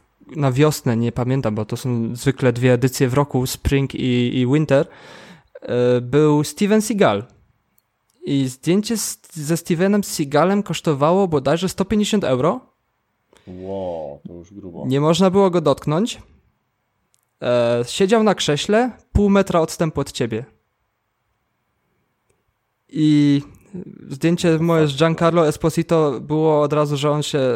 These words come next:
Speaker 1: podał mi rękę, spytał się, jak się nazywam, jak, co, co u mnie. I, i po prostu wziąłem go tak, objąłem jak kumpla i mamy takie zdjęcie, więc i on nie, nie robi z tym problemu, czy tam dziewczyny przytulił i tak dalej, nie było żadnego gwiazdorzenia, a Steven Seagal, pół metra odstępu, sto pięćdziesiąt euro,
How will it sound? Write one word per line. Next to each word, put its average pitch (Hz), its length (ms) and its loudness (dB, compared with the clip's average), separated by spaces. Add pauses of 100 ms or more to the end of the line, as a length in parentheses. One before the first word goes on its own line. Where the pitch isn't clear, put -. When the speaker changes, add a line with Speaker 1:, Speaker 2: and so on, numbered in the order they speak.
(140)
Speaker 1:
podał 151 240 0
mi 147 100 2
rękę, 160 360 2
spytał 135 340 -2
się, 127 140 -4
jak 123 200 -2
się - 120 -6
nazywam, 139 480 0
jak, 120 220 -6 (240)
co, 139 220 -4
co 156 200 -2
u 165 80 2
mnie. 135 340 -2 (580)
I, 143 300 -2
i 147 60 -2
po 160 120 -4
prostu 165 460 2 (440)
wziąłem 185 420 4
go 180 100 0
tak, 175 280 0
objąłem 185 440 4
jak 165 140 0
kumpla 214 440 2
i 180 80 2
mamy 185 260 2
takie 170 240 -2
zdjęcie, 135 440 -6
więc 131 320 -10
i 175 160 2
on 202 100 2
nie, 214 100 0
nie 220 160 2
robi 220 160 2
z 214 60 -10
tym 214 120 0
problemu, 202 440 0
czy 147 120 -10
tam 156 180 -2
dziewczyny 190 440 -2
przytulił 175 440 -2
i 160 160 -4
tak 165 160 -4
dalej, 180 300 2 (320)
nie 190 120 2
było 208 180 4
żadnego 170 340 0
gwiazdorzenia, 135 680 -2
a 117 60 -6
Steven 185 340 -4
Seagal, 165 400 0
pół 160 160 -2
metra 156 240 0
odstępu, 156 440 -2
sto 143 160 -8
pięćdziesiąt 147 340 -4
euro, 143 440 0